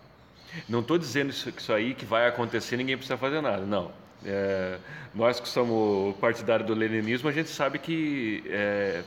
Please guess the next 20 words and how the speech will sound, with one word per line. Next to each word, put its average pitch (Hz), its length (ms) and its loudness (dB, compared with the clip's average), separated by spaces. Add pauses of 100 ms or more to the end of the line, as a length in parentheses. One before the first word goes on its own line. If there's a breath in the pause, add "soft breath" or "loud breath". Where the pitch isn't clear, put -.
tem 123 140 0
que 127 80 -10
existir 127 400 -4
a 135 60 2
vanguarda. 160 500 0 (600 loud breath)
Só 139 160 -2
que 160 80 0
é 180 40 2
o 175 40 -2
seguinte, 160 560 -4 (560 loud breath)
o 113 120 0
que 131 80 -2
o 127 40 -2
Wander 143 240 2
tá 143 80 0
assinalando 139 480 0
é - 120 -2
exatamente 175 560 0
isso. 127 200 -4
Não, 127 220 0